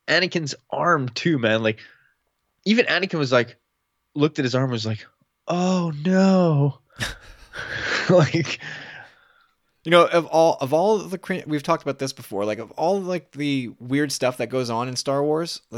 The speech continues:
Speaker 2: and the things that give people the cringe, that fight where Obi-Wan takes two superficial flesh wounds and then is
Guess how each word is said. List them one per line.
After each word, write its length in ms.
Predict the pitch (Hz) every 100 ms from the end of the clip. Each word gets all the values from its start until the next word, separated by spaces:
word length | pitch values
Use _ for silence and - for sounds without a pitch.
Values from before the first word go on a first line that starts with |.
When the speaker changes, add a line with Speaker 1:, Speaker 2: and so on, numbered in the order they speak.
| 120
Speaker 2:
and 180 | 117 113 -
the 100 | 127
things 240 | - 135
that 120 | 120 120
give 180 | 123
people 220 | - 135 110
the 80 |
cringe, 440 | 110 127 139 170 - _ _ _ _ _ _ _ _ _ _ 135
that 280 | 139 151
fight 460 | - 175 156 120 - _ _ _ _ _ _ _ _
where 340 | - 139 127 -
Obi-Wan 340 | 151 160 151
takes 300 | 135 147 -
two 160 | - 170
superficial 640 | - 175 160 147 151 143 127
flesh 320 | 135 139 156
wounds 300 | 175 202 196
and 160 | 131 143
then 80 |
is 140 | 135